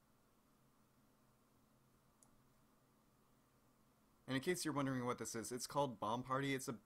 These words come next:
pretty interesting game. It's like a, uh,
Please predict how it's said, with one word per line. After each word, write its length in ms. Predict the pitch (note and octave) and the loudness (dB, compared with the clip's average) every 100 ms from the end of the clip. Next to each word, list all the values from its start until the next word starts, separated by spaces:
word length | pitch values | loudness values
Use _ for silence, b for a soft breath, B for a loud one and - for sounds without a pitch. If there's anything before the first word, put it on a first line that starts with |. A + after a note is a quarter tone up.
| - | -12
pretty 340 | - D#3 C3 | -4 0 0
interesting 340 | A#2 A2+ A#2 | -2 -4 -6
game. 200 | G#2+ G#2+ | -4 -4
It's 140 | G#2 - | -4 -4
like 160 | B2 | -2
a, 300 | A2+ G#2+ G2+ - b b b b b b b _ _ - - | 2 2 0 -4 b b b b b b b _ _ -20 -8
uh, 280 | C3+ B2+ | -2 0